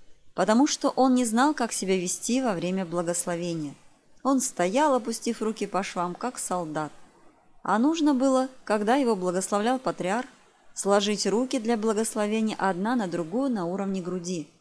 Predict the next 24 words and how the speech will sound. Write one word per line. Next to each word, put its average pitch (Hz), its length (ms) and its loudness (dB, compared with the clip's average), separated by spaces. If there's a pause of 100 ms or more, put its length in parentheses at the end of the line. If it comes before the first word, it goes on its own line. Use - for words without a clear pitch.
(640)
И 180 100 -8
в 196 60 -6
это 294 240 0
время 254 420 2 (240)
их 233 320 -4
крестит 214 480 -4 (140)
священнослужитель, 175 1120 -6 (640)
а 185 140 2
он 294 260 2
целует 233 500 0
благословляющую 170 1040 -4
руку. 180 340 -6 (840)
Было 220 260 2
ясно, 226 460 2
что - 180 -4
Ельцин 233 480 -2
этого 208 360 -4
не 185 140 -4
знает 214 460 -2 (160)
или 294 200 0
же 220 120 -4
не 214 140 -2
хотел 226 380 -2
унизиться. 220 680 -2